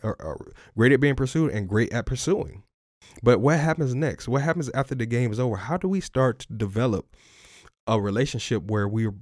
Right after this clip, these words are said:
we're both mutually interested, we're both mutually involved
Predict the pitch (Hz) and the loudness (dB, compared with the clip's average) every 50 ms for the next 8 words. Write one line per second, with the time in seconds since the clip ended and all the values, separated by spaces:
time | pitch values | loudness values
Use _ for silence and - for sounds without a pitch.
0 | - - 113 113 104 95 98 - - 120 139 143 127 123 120 - - - - _ | -10 -4 -2 -2 -2 -2 -2 4 6 8 8 8 8 6 4 -2 -10 -16 -18 _
1 | _ _ _ _ _ _ _ _ - 113 104 107 113 123 170 180 - - 190 185 | _ _ _ _ _ _ _ _ -8 -6 -2 2 4 4 4 4 2 0 0 2
2 | 180 170 - 151 175 170 - - 127 104 87 87 - - 90 87 98 107 107 101 | 2 0 2 0 0 0 0 0 -2 -2 -2 -4 -6 -8 -8 -6 -2 -4 -2 0
3 | 101 120 131 131 - 110 101 104 104 113 131 143 156 - - 160 151 156 156 151 | 2 2 2 2 0 -4 -4 -2 0 4 4 4 4 2 0 -2 0 0 -2 -2
4 | - 143 139 131 113 131 139 139 107 82 76 - - - - - | -2 -4 -4 -2 2 4 4 4 2 0 -4 -8 -12 -14 -18 -20